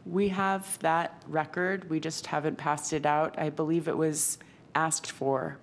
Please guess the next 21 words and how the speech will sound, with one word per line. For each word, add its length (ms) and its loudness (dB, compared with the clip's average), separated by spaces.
at 160 -2
the 100 2
co-, 280 -4
code 200 0
enforcement 480 0
meeting 460 0
specifically. 800 -2
I 60 0
think 240 -2
that's 240 0
why 180 2
it 80 -4
was 100 -6
passed 380 -2
out. 320 0
We 120 2
do 140 2
have 220 0
that 160 2
information 600 0
available, 680 0